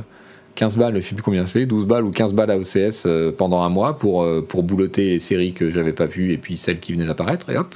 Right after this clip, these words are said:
je, j'enlève l'abo et ça m'a, ça m'allait très très bien. Mais bon, ainsi va la vie.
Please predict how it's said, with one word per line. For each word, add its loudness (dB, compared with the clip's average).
je, -10
j'enlève -2
l'abo 0
et -8
ça -6
m'a, -2
ça -2
m'allait 0
très -4
très -2
bien. -2
Mais 6
bon, 2
ainsi 0
va 4
la 2
vie. -4